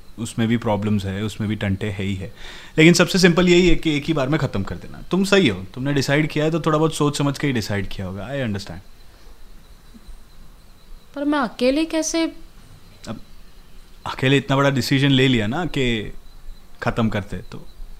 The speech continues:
Speaker 1: अकेले वो डिसीजन भी ले लो। खैर, एनीवेज, वो तुम्हारे ऊपर है, मैं, मैं ज़्यादा कुछ बोलना नहीं चाहता, लेकिन इतना है कि हाँ, वो पुलिस की गाड़ी कभी भी आती होगी तो आप फटाफट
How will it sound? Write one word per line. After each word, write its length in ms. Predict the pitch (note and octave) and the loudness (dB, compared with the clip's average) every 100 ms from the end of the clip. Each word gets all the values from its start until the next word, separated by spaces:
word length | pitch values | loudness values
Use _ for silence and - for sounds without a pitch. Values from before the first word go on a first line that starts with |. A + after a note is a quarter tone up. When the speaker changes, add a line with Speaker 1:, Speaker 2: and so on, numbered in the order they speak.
| - - - - - G#2 | -12 -12 -8 -8 -6 -6
Speaker 1:
अकेले 260 | G#2 F#2+ | -4 -2
वो 120 | F#2 | 0
डिसीजन 440 | A#2+ C#3 D#3+ E3+ F3 | 0 2 2 4 4
भी 80 | F3 | 2
ले 120 | E3 | 2
लो। 120 | D#3 D#3 - - - - - - - - - - - - - - - - - - - | 0 -4 -16 -16 -18 -18 -20 -20 -20 -20 -20 -20 -20 -20 -16 -14 -14 -14 -14 -14 -4
खैर, 180 | G#3+ A#3 - - - - | -4 -2 -6 -10 -12 -4
एनीवेज, 380 | A#2 G#2 F#2 - F#2 | 0 0 0 -6 -8
वो 60 | |
तुम्हारे 320 | - G#2 G#2 | -4 -2 -2
ऊपर 260 | F#2+ - F#2 | -4 -8 -10
है, 80 | F2 - - - - - | -8 -10 -10 -14 -14 -2
मैं, 360 | G#2 G#2 F#2 - - | 0 2 -2 -8 -12
मैं 200 | F2 A2+ | -6 0
ज़्यादा 220 | A#2+ A#2 | 2 2
कुछ 140 | G#2+ G2+ | 0 -2
बोलना 300 | G2+ F#2+ F#2+ | -4 -4 -4
नहीं 120 | F#2 | -6
चाहता, 240 | F#2 - | -10 -6
लेकिन 380 | B2 C3+ E3 - - - - C3+ | -2 2 2 0 -10 -20 -10 2
इतना 300 | - E3+ D#3+ | 4 4 4
है 140 | D3 | 2
कि 180 | C3+ B2+ | 0 -4
हाँ, 140 | A2 G#2 | -2 -2
वो 140 | G2+ | -4
पुलिस 320 | G2 A2 B2 | -2 -2 -2
की 160 | - A2+ | -2 -4
गाड़ी 240 | G#2 A2+ | -2 -2
कभी 240 | A2+ G#2+ G#2+ | -2 -2 0
भी 120 | G#2 | 0
आती 240 | F#2 F#2+ | -2 -6
होगी 160 | F#2 A#2+ | -8 -6
तो 120 | A#2+ | -4
आप 180 | G2+ F#2+ | -4 -6
फटाफट 340 | F#2 F#2+ - | -10 -12 -12